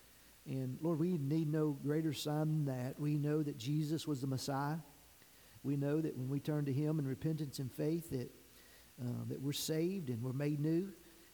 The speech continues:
And, uh, Lord, I pray this morning that you might speak through your word, that we might, uh, realize that your word is truth,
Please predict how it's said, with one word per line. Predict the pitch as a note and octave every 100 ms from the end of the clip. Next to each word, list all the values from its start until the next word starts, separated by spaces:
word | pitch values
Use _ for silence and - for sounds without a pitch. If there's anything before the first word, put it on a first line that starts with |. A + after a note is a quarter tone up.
| -
And, | B2+ A#2+
uh, | B2
Lord, | C3 D3
I | D3+
pray | - D3+
this | D3+ E3 F3+
morning | F#3 D#3 B2
that | A#2+
you | D#3+
might | D3+ D3 -
speak | - D3+ D#3
through | D#3
your | C#3+
word, | C#3 D3+ F#3+ F3+ - - - - - A#2+
that | C3 C3
we | D3+
might, | D#3 C#3+ C#3 - - - - -
uh, | C3+
realize | B2+ D3+ E3+ C#3+ B2 C3+ D3 A#2
that | B2+ - - - -
your | C3
word | C3+ C#3 B2+
is | -
truth, | - E3 F#3 E3 -